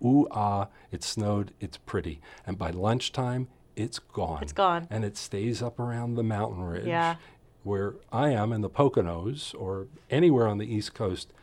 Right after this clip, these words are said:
Speaker 1: It just snows, and then it turns to ice, and then it snows again, and then they close everything.
Speaker 2: <laughs>
Speaker 1: Not here. It's terrific.
Speaker 2: Oh, good. Well, that's great. That's good to hear.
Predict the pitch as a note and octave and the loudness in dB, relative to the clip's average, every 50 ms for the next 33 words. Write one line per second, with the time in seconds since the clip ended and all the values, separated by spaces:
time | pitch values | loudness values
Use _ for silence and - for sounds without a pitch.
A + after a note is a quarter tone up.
0 | - - - - _ _ - - C3 - - - C#3+ C3 - - - - D3 C#3 | -20 -20 -20 -20 _ _ -4 -2 -2 -2 0 0 0 0 0 -2 -2 0 0 0
1 | C3 G#2+ E2+ D#2+ D#2 - - - - - - - - - G#2 A2 G2+ G#2+ G#2+ D3 | 0 0 -2 -4 -6 -10 -12 -14 -16 -20 -20 -14 -6 -4 -2 0 2 2 2 2
2 | D3 - - - C3+ C3 A#2 - - C3 - C#3 C3+ C#3+ G2+ D#2+ - - - - | 0 -2 0 0 2 2 0 -2 -4 -4 -2 0 2 2 2 0 -4 -6 -10 -10
3 | - - - A3 - - - G2 F2+ F2 E2 F2+ F#2+ - - - - G#2 G2 G#2 | -12 -10 -12 -12 -12 -10 -6 -4 -4 -2 -2 -2 -2 -2 -2 0 0 2 4 4
4 | G#2 G2+ B2 A#2+ A#2 C3 D#3 D3+ D3 A#2 E2 D#2+ D#2 - - - - B3 - - | 2 2 0 -4 -2 0 2 2 2 2 0 -2 -4 -6 -10 -12 -12 -12 -12 -12
5 | - - - F#2+ A2 A2 A2 A#2 A#2 A2+ A2+ - - C#3+ C3 B2+ B2+ A#2+ - - | -10 -4 0 0 2 4 4 4 2 2 0 2 2 4 6 6 6 4 4 4
6 | C3+ D#3 D#3 D3+ D#3 B2+ - - - E2 D#2 - - D4 - - - - - - | 4 6 8 8 6 6 6 2 -2 -4 -2 0 -2 -2 -2 -4 -4 -4 -4 -4
7 | - - - - - - - - - - G2 - A2+ C#3+ - - - - E3+ F3 | -2 -2 -2 -2 -2 -4 -6 -6 -2 2 4 4 4 4 2 0 0 2 6 6
8 | D#3 G#2+ E2 D#2 - - - A2+ G#2 - - - - C3+ C#3 E3 E3 - - D#2 | 6 6 4 0 -6 -8 -6 -6 -6 -6 -4 0 2 4 4 4 2 0 -4 -8
9 | - - - A3+ A3+ A3+ A3 G#3+ G#3+ G3+ G#4 G#4 A3+ G3 F#3 F#3 F3+ F3 - A3 | -8 -4 0 2 4 4 4 2 2 6 8 10 10 10 10 8 4 2 -2 0
10 | A#3 C4 E4+ E4+ E4+ - - F4 C#4+ G#3 E3+ D#3+ - G3+ G#3 - - - B3+ B3+ | 2 2 2 2 0 -2 0 2 4 4 4 4 2 2 0 0 -2 -6 -4 -4
11 | - A#3 A3 G#3+ F3+ E3 D#3 D#3+ | -4 -4 0 0 0 0 0 -4